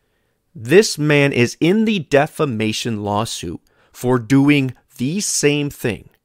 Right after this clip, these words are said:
asking a woman if her breasts are real, one of the attendants, and then f-, humping her and touching her groin. Look it up, okay?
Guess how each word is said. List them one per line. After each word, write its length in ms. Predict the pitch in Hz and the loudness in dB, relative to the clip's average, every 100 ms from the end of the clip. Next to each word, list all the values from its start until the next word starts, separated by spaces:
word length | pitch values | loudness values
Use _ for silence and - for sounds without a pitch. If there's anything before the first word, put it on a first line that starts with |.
| _ _ | _ _
asking 400 | 101 113 - 131 | -4 -2 -2 -2
a 80 | 135 | -2
woman 360 | 131 135 151 - | 0 0 -2 -4
if 180 | 139 | -8
her 180 | - 107 | -6 -8
breasts 540 | 95 101 135 190 - 165 | -8 -4 -2 -2 -4 -4
are 140 | 170 | -2
real, 460 | 165 170 165 165 - _ _ | 0 0 0 -4 -10 _ _
one 180 | - 123 | -8 -4
of 80 | 120 | -4
the 60 | |
attendants, 400 | 117 143 135 135 - _ | -4 -4 -4 -8 -12 _
and 200 | 123 135 | -4 -2
then 260 | 139 131 127 - _ _ | 0 -2 -4 -12 _ _
f-, 440 | _ - _ - - - 156 127 | _ -20 _ -20 -18 -16 -12 -4
humping 360 | 170 180 185 | -2 0 0
her 320 | 165 160 160 - _ | 0 0 -2 -6 _
and 160 | - 123 | -8 -4
touching 340 | 160 160 156 | -2 -2 -2
her 80 | 147 | -4
groin. 240 | 123 143 - _ _ - | 0 -2 -2 _ _ -2
Look 200 | 202 220 | -2 -2
it 60 | 127 | -6
up, 220 | - _ _ _ _ - | -6 _ _ _ _ -12
okay? 280 | 143 143 | -6 -6